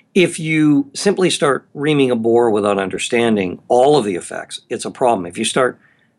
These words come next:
opening a tone hole or closing it or undercutting it, we have, for an example here, dozens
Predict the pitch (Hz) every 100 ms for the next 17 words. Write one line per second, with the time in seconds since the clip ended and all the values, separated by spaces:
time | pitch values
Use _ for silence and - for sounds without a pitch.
0 | _ - 165 175 147 123 - 117 113 113
1 | 110 - - 120 113 110 98 - 107 98
2 | 123 135 135 - 95 85 78 87 - _
3 | _ _ _ _ - 160 185 147 110 _
4 | _ _ _ - 127 107 107 98 107 104
5 | 113 110 165 165 123 113 - - -